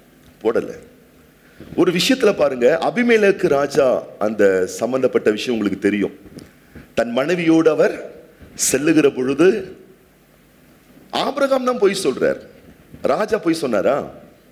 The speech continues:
உங்களுக்கெல்லாம் சம்பவம் தெரியாதனால நான் அப்படியே சொல்லிட்டே போயிட்டே இருக்கேன். ராஜா பொய்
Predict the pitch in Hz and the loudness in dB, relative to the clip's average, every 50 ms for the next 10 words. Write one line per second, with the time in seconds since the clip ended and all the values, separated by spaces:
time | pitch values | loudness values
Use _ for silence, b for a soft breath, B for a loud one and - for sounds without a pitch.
0 | _ _ _ _ - - _ _ - - - - 82 98 104 - 127 - - - | _ _ _ _ -20 -20 _ _ -20 -20 -16 -8 -4 -4 -2 -2 -2 -2 0 -2
1 | 110 131 139 147 151 135 - 120 110 117 117 110 107 107 110 110 104 95 90 90 | -2 -2 -2 -6 -6 -2 -2 0 2 2 2 2 0 0 0 0 0 0 -4 -2
2 | 90 120 120 - - 104 104 101 110 107 - 104 101 95 - 95 87 - - - | -2 -2 -2 -2 -6 -6 -4 -2 -2 -2 0 -2 -4 0 0 0 0 -2 -6 -14
3 | - - - - _ _ _ - - - - _ B B B B B B B B | -16 -16 -18 -20 _ _ _ -20 -20 -20 -20 _ B B B B B B B B
4 | B B B B _ _ _ _ _ _ _ _ _ _ _ _ _ - - - | B B B B _ _ _ _ _ _ _ _ _ _ _ _ _ -8 -4 -2
5 | 170 208 277 285 277 254 240 - 190 190 190 | -2 -2 -2 -4 -2 -4 -4 0 0 0 0